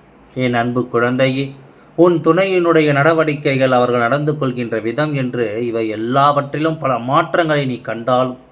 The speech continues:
அதை அவர்களிடத்தில் சொன்னால் அவர்கள் ஒன்றும் இல்லை என்று மறைக்கத்தான் செய்வார்கள். ஆனால் இன்னொருவனுடைய எண்ணங்களால் அது உனக்கு தெரிய வரும்பொழுது, நிச்சயமாக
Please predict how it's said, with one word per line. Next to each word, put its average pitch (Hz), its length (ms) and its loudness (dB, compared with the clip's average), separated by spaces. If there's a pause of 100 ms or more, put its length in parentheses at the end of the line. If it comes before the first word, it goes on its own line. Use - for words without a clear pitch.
(640)
அதை 147 260 4 (500)
அவர்களிடத்தில் 156 760 0
சொன்னால் 165 480 2
அவர்கள் 147 320 2
ஒன்றும் 151 420 -2
இல்லை 135 260 0
என்று 120 280 -4
மறைக்கத்தான் 131 640 -4
செய்வார்கள். 107 640 -10 (1160)
ஆனால் 131 440 2
இன்னொருவனுடைய 127 880 0 (100)
எண்ணங்களால் 135 640 2
அது 120 200 0
உனக்கு 113 360 -6
தெரிய 127 360 -4
வரும்பொழுது, 113 520 -4
நிச்சயமாக 127 680 -2